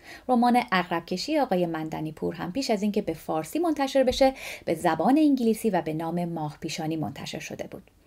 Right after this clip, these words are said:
شهریار مندنی پور امروز از لس آنجلس مهمان منه. آقای مندنی پور، اه، لطفاً با خلاصه‌ای از داستان عقرب کشی شروع کنیم.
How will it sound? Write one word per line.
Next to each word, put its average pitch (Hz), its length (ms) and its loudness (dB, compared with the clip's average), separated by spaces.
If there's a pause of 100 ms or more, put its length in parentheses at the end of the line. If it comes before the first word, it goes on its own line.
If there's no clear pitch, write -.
(300)
شهریار 170 480 2
مندنی 160 460 -4
پور 233 340 0
امروز 160 400 -4
از 151 260 -6
لس 156 180 -6
آنجلس 160 460 -2
مهمان 160 360 -6
منه. 156 340 -6 (760)
آقای 320 200 6
مندنی 196 480 4
پور، 196 340 -2
اه، 214 200 6
لطفاً 233 400 4
با 220 100 8
خلاصه‌ای 208 640 6
از 185 200 2
داستان 185 400 2 (160)
عقرب 175 360 -2
کشی 185 240 -4
شروع 147 260 -2
کنیم. 180 380 -4